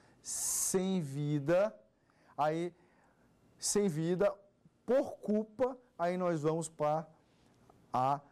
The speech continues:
lesão corporal gravíssima. Lesão corporal gravíssima. Ok? E,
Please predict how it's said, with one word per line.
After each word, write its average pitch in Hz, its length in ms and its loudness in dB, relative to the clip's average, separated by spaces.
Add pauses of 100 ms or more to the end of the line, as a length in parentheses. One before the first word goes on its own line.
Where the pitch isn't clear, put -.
lesão 143 320 0
corporal 131 480 0
gravíssima. 113 1200 -2 (340)
Lesão 113 380 0
corporal 104 600 -2
gravíssima. 104 720 -6 (640)
Ok? 131 420 -2 (400)
E, 220 320 2